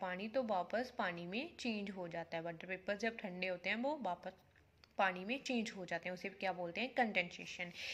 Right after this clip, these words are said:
If the water is cooled further, जब आप पानी को और ज़्यादा ठंडा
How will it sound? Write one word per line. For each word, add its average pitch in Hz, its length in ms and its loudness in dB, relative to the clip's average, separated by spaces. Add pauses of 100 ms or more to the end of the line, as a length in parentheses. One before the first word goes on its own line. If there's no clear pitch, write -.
(140)
If 254 140 4
the 277 100 6
water 208 300 8
is 277 120 -2
cooled 254 400 2
further, 185 440 6
जब 190 140 2
आप 202 200 2
पानी 202 200 2
को 247 140 2
और 185 360 8
ज़्यादा 240 340 12
ठंडा 233 260 8